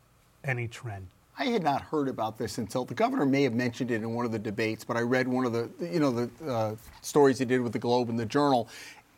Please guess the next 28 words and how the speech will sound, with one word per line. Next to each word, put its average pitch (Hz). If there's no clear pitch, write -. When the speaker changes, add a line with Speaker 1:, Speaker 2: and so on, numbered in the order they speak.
Speaker 2:
Was 180
this 285
on 269
your 170
radar 160
screen? 151
And, 156
you 180
know, 160
the 123
speaker 208
will 147
say, 143
"We 127
need 139
to 143
do 143
a 135
fiscal 156
analysis." 131
Has 143
there 151
been 139
a 320
fiscal -
note 135
done 131
on 123